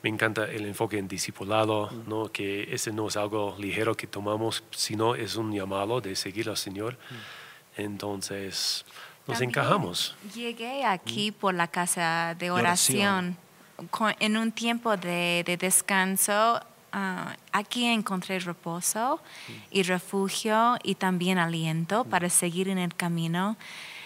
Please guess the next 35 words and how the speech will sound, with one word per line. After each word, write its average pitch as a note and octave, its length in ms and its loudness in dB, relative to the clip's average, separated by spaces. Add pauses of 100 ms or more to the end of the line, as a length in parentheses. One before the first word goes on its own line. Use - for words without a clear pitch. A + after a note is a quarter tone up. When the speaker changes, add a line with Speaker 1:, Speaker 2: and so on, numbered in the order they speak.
(100)
Speaker 3:
Entonces, G#3 380 4
para G#3 260 12
mí A#3+ 160 6
me A#3 160 8
encanta F#3+ 460 6
la F3+ 140 4
combinación F#3+ 920 4
de, E3+ 460 2
de F3+ 100 2
oración A3 840 4
y G3 120 0
adoración, F#3 720 4
pero F3+ 160 0
también F3+ 420 2
de F3 100 0
servicio. E3+ 680 -2
Speaker 2:
Mm. - 320 -16 (420)
Speaker 3:
Ah, F3+ 300 4 (100)
y F#3+ 120 -2
creo G3+ 220 4
que G#3 140 0
para F#3+ 260 4
mí G3 480 4 (380)
es A3 340 8 (1000)
la F#3+ 540 8 (140)
oración G#3+ 800 10
y F#3 60 2
adoración F3+ 600 4
es G3 160 4
lo F3+ 80 2
que F#3 120 0
me F3 140 4
sostiene F#3 680 4
para F3 220 0
poder F3+ 340 -2